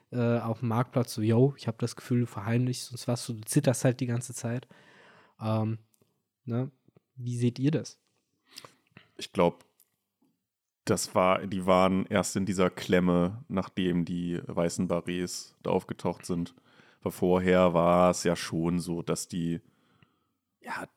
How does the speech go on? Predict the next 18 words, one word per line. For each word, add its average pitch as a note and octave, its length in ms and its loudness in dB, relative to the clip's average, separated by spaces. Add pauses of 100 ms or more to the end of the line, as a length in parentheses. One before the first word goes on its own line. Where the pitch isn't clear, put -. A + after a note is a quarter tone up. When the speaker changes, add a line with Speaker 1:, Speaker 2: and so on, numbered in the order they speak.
(500)
Speaker 2:
sie, F#2+ 440 -4 (200)
also F2+ 260 4
einfach F#2 360 0
normal F2+ 360 4
freundlich F#2 580 2
auch F#2 140 0
irgendwie F#2 300 -4
zu - 180 -6
denen F#2 260 0
waren F2+ 440 2
und, F2 380 -4
äh, F2 340 4 (680)
Papaya F#2 800 6
hat F#2 220 -2
dann F2+ 140 4
ja F2 80 4
auch, F2 180 4 (180)
ähm, F2 640 2